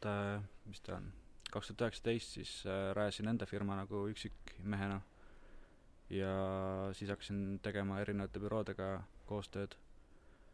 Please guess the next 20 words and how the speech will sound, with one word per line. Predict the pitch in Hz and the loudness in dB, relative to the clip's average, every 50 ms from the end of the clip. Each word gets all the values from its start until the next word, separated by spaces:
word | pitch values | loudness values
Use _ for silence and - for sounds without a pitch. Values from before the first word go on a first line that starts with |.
| - - - - - - - | -20 -20 -20 -20 -20 -20 -14
Ja | - 98 101 98 95 98 | -6 -4 -2 0 0 0
sealt | 98 - 107 - - | 0 0 -2 0 0
hakkas | 107 - - 101 95 | -4 -2 -2 -4 -2
nagu | 104 101 104 104 104 107 107 101 - - - - - | 0 0 2 2 2 2 2 0 -4 -6 -14 -8 -2
pall | - 113 110 107 104 | 2 2 2 4 4
vaikselt | 104 107 107 - 107 - - | 2 2 2 -2 -4 0 2
veerema. | 131 131 120 107 98 101 101 101 - - - - - - - - - - - - - - - - - - - - - - - - - - - - - - - | 4 6 6 6 6 4 2 0 -4 -10 -18 -20 -20 -20 -20 -20 -20 -20 -20 -20 -20 -14 -14 -12 -12 -12 -12 -14 -16 -18 -20 -18 -18 -18 -18 -16 -14 -8 -4
Et, | 98 98 95 98 - - - - | -2 -2 -2 -2 -4 -6 -6 -2
äh, | - 101 101 | 0 0 2
projekte | 98 - 113 113 - - - - | 2 4 4 2 2 2 0 2
on | 104 | 2
olnud | 107 107 110 135 | 4 4 4 4
igasuguseid, | 135 135 113 101 107 104 104 95 101 101 98 - - - - - | 4 2 2 2 2 0 0 0 0 -2 -2 -4 -10 -12 -10 -8
et | 92 95 - | -10 -8 -2
Kaoses | - 113 110 104 101 98 92 | 2 2 2 4 2 2 0
oli | 101 98 101 | 2 2 4
minu | 104 | 2
arust | 101 - - | 2 2 0
kõige | 110 107 101 | 0 2 4
huvitavam, | 107 107 101 - 101 95 95 98 98 101 | 4 2 2 2 2 2 2 2 2 0